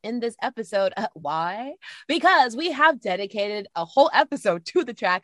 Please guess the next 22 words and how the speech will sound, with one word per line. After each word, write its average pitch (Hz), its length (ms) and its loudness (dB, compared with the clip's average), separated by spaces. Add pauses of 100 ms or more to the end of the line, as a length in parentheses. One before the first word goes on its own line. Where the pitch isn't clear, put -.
(160)
So 196 140 -6
definitely 240 360 -2
go 202 120 0
check 190 220 -8
it 190 80 -2
out 254 240 2
if 202 180 -10
you 247 160 -10
have 180 300 -4
not. 226 340 -2 (320)
And 233 140 -4
now 339 240 2
we 277 120 -8
will 277 120 -2
go 214 200 -2
track 269 380 0
by 294 140 -2
track 254 280 -4
and 240 140 -8
discuss 220 320 -4
the 208 120 -12
production, 262 500 -4